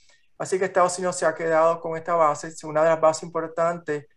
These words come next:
de la Guerra Fría, pero ciertamente de la Segunda Guerra Mundial. Quería mostrar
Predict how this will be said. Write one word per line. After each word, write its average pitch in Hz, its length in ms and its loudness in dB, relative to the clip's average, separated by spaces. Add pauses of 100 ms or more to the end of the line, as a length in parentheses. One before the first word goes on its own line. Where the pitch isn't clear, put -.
(340)
de 147 260 -2
la 143 200 2
Guerra 147 320 -2
Fría, 190 320 0
pero 139 160 -4
ciertamente 147 760 -6
de 147 160 -6
la 131 100 0
Segunda 131 360 -8
Guerra 139 220 -12
Mundial. 143 460 -14 (1200)
Quería 156 220 0
mostrar 170 480 0